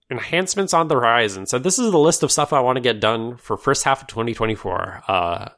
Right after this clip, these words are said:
and there's a surprising amount of stuff in here. So first off, uh, bug fix for sorting the new columns. Uh, right now, if you try to, uh, sort in a playlist by play count, skip count, or last played, uh, your playlist is going to show completely empty.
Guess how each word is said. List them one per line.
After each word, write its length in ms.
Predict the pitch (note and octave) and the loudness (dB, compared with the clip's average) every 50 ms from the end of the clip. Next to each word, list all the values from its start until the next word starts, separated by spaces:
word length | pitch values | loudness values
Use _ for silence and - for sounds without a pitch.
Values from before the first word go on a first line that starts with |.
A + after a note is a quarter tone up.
| _ _ | _ _
and 280 | - G#2 F#2+ G2 F#2+ - _ _ _ | -8 -8 -8 -8 -10 -14 _ _ _
there's 400 | B2+ C#3 D#3+ E3+ E3 D#3+ - - | 0 2 2 2 0 -2 -2 -2
a 80 | - C3 | -4 -6
surprising 440 | - - - A#3 C4 B3+ A3 G#3+ G3 | -4 -2 0 0 0 0 0 0 0
amount 240 | E3 D#3+ C#3+ C3+ | 2 2 2 2
of 80 | B2+ - | 0 0
stuff 240 | - - - - - | 0 -2 -4 -4 -6
in 80 | G2 | -8
here. 200 | F#2+ G2 - - - - - - - - - - - | -10 -10 -10 -10 -14 -20 -20 -18 -18 -18 -20 -14 -4
So 180 | - - C3+ A#2+ | 0 2 2 2
first 220 | - F#3 F#3+ - | 2 0 2 4
off, 220 | G3 F#3 F#3 - - - - | 4 2 2 0 -6 -8 0
uh, 200 | - A#2+ A#2+ A#2+ | 2 4 4 4
bug 200 | G#2+ C3+ D3 D3 | 4 2 0 0
fix 240 | - - F3+ - - | -2 -4 -6 -6 -6
for 140 | - - B2 | -6 -4 -2
sorting 380 | - - D3+ D3 D3+ C#3+ C#3+ C3 | 2 2 4 4 4 2 2 0
the 60 | B2 | 0
new 160 | A#2+ C#3 D3+ | 0 0 0
columns. 540 | - A#2+ A2+ A#2 A2+ F#2+ F2+ G2 F#2+ - - - - - - - - | 0 0 0 2 2 0 -4 -4 -4 -6 -6 -6 -12 -18 -16 -4 -2
Uh, 80 | G#2 G#2+ | 0 2
right 240 | A2+ B2+ D#3 E3+ D3+ | 2 2 0 0 2
now, 200 | E3 D#3 D#3 D#3+ | 0 0 0 0
if 160 | C#3+ - - | -2 -4 -4
you 60 | B2 | -6
try 260 | - - C#3 C#3 C#3 | -2 0 2 2 2
to, 520 | C#3 - - - B2 A#2 A2+ A2+ A#2 - - | 0 -2 -6 -6 -4 -4 -4 -4 -6 -8 -6
uh, 280 | - A2+ G2+ F2+ F#2+ | -4 -2 0 0 0
sort 680 | - - - - D#3+ D#3 D#3+ D#3+ D#3+ - - - - _ _ _ _ _ _ _ - | -2 -2 0 2 4 4 2 2 -2 -8 -12 -12 -14 _ _ _ _ _ _ _ -2
in 160 | D3+ C#3+ D#3 | 0 0 0
a 40 | D#3+ | 0
playlist 600 | - - B2 A#2 A2+ A2 A#2 - - - - G#2+ | 0 0 0 2 2 2 2 0 -2 -6 -10 -4
by 460 | G2 G#2+ G2+ F#2+ F#2+ F#2+ F#2+ G2 F#2+ - - | 0 2 2 4 4 2 2 0 -4 -6 -6
play 180 | - C#3+ D3 D3 | -2 -2 -2 0
count, 320 | - E3+ D#3 D#3 D3+ - | 2 0 0 0 0 -4
skip 340 | - - - - C#3+ C#3 - | -6 -8 -4 -2 -2 -2 0
count, 280 | - B2+ B2 B2 A#2 - | 0 0 0 -2 -4 -4
or 140 | - A#2+ G#2+ | -2 -2 0
last 240 | G2+ G2+ A#2 - - | 2 0 0 0 -2
played, 320 | - B2 D3+ E3+ D#3+ - - - - - - _ _ _ _ - | -2 -2 -2 -2 -4 -8 -18 -20 -20 -20 -20 _ _ _ _ -2
uh, 340 | A2 G2+ G2+ G2+ G2+ G2 G2 | 0 2 2 4 2 2 2
your 140 | G2 G2+ G2+ | 0 -2 -2
playlist 380 | - D#3 E3+ F3+ G3 - - D3+ | -2 0 0 2 0 0 0 -2
is 80 | B2+ | 0
going 180 | A#2 C3 C3 B2+ | 0 0 0 0
to 100 | - G#2 | -2 -2
show 200 | - - D3+ D#3 | 0 0 0 0
completely 480 | D3 C#3+ A2 - D3 D#3+ - D3+ D3 | 0 -2 -4 -2 -2 -2 0 0 0
empty. 360 | C3 A#2 A2+ - G#2 F2+ - | 0 -2 -4 -6 -10 -12 -14